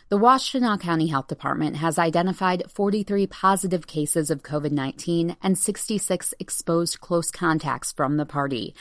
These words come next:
not including the patient's household members. The large house party also has led to exposures in local businesses,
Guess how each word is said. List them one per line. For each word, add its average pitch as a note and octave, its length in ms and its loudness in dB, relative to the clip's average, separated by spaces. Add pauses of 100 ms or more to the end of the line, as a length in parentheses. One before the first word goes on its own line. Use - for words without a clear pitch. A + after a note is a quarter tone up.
(220)
not E3 200 4
including D#3 480 0
the C#3 60 -6
patient's G3+ 600 -2
household C#3+ 560 0
members. - 640 -4 (320)
The F#3 80 2
large G3+ 300 0
house G3 280 0
party F#3 320 -2
also E3+ 380 0
has E3+ 180 0
led D#3+ 200 0
to D#3 80 0
exposures D3 640 -4
in C#3 200 -2
local C3 240 -8
businesses, F#3+ 720 2